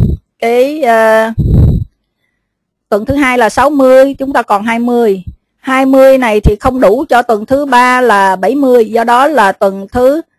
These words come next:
hai chúng ta lo đặt hàng, thì tuần thứ ba chúng ta nhận vào năm mươi,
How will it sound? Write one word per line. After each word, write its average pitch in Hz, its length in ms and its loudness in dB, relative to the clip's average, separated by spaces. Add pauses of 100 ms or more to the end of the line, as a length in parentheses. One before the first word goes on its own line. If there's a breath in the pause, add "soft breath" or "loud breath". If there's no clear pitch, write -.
(160)
hai 233 340 -4
chúng 247 140 -4
ta 240 100 0
lo 233 140 2
đặt 208 160 -4
hàng, 214 380 -6 (380)
thì 202 140 -2
tuần 202 220 -6
thứ 233 120 -4
ba 226 220 0
chúng 240 200 -4
ta 233 140 -2
nhận 214 300 -6
vào 196 120 -2
năm 220 260 -4
mươi, 240 340 2